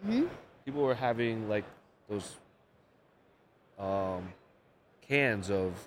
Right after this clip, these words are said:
Speaker 2: I, I don't even know what, the cans that you light for the, the sternums.
Speaker 1: Uh-huh.
Speaker 2: They had that in the air boxes.
Speaker 1: Yeah, insane.
Speaker 2: You know, like,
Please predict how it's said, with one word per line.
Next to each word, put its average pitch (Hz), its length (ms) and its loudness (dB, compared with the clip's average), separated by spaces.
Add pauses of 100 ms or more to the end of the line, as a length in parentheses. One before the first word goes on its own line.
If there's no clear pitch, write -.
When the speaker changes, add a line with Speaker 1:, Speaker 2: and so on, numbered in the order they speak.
(140)
Speaker 2:
I, 101 140 -6
I - 20 0
don't 131 100 2
even 113 120 0
know 113 80 0
what, 110 100 -2 (340)
the 127 60 -4
cans 147 260 4
that 131 80 -4
you 139 80 2
light 135 220 4
for 135 120 -2
the, 117 300 4 (540)
the 107 60 -6
sternums. 120 520 0 (180)
Speaker 1:
Uh-huh. 226 260 4 (240)
Speaker 2:
They 123 100 0
had 151 140 2
that 127 140 4
in 101 120 -2
the 92 60 -6
air 127 120 2
boxes. 101 320 -6 (460)
Speaker 1:
Yeah, 160 240 -2 (200)
insane. 185 420 -2
Speaker 2:
You 123 60 0
know, 123 140 4
like, 123 200 4